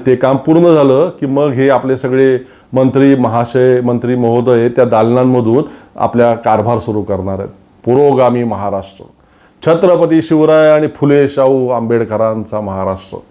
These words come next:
दोन तीन महिने या सगळ्यातच चाललेत आणि हा सगळा खर्चही कुणाच्या खिशातून?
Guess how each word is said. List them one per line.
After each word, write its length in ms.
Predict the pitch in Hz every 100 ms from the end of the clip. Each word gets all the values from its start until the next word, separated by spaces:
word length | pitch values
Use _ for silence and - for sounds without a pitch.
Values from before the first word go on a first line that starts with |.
| _ _ _ - _ _ _ - -
दोन 200 | 120 135
तीन 220 | 127 151
महिने 360 | 143 135 139 143
या 100 | 139
सगळ्यातच 560 | 139 147 175 175 160
चाललेत 320 | - 110 101 95 - _ _ _ -
आणि 160 | 117
हा 160 | 135 143
सगळा 360 | 139 139 139 147
खर्चही 400 | 143 139 135 160
कुणाच्या 380 | 160 151 160 170
खिशातून? 480 | 156 151 175 175 214